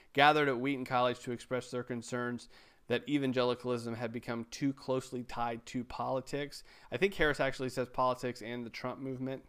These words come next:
I can't remember exactly. Then he says in two thousand nineteen, the and campaign led by Michael Wear and Justin, uh,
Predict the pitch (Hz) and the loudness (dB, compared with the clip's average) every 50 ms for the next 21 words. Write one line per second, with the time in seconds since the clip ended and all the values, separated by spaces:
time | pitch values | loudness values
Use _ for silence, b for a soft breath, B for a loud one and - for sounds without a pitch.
0 | - - - - - - 131 123 101 123 123 127 123 123 123 120 120 117 117 113 | -20 -20 -18 -16 -10 -8 -8 -8 -8 -8 -8 -8 -8 -6 -6 -8 -8 -6 -8 -8
1 | 113 110 - 120 117 113 - B B B B B B B B B 143 156 143 - | -8 -8 -8 -8 -8 -8 -12 B B B B B B B B B 2 2 4 4
2 | 151 143 - 139 131 - - 147 151 143 135 - 135 131 127 123 120 - - 151 | 2 2 2 0 -4 -4 0 2 4 4 4 2 0 -2 -2 -2 -2 -2 0 0
3 | 151 151 147 147 139 113 123 127 113 - - 131 131 135 143 143 135 - - 139 | 2 2 2 0 -2 -2 -2 -4 -4 -4 -4 -4 -2 0 0 0 -2 -2 -4 -4
4 | 131 127 - - 131 127 127 127 123 123 123 120 123 123 123 123 123 127 127 - | -4 -4 -2 -2 -2 0 0 0 0 0 -2 0 0 -2 0 0 -2 -2 -2 -2
5 | 127 120 123 123 127 123 120 110 117 120 117 123 123 120 - - 123 120 117 - | -2 -2 0 2 2 2 2 0 -2 -4 -2 -2 -2 -2 -2 -4 -6 -6 -6 -8
6 | B B B B B B B - 107 107 107 104 104 | B B B B B B B -4 -2 0 0 -2 -2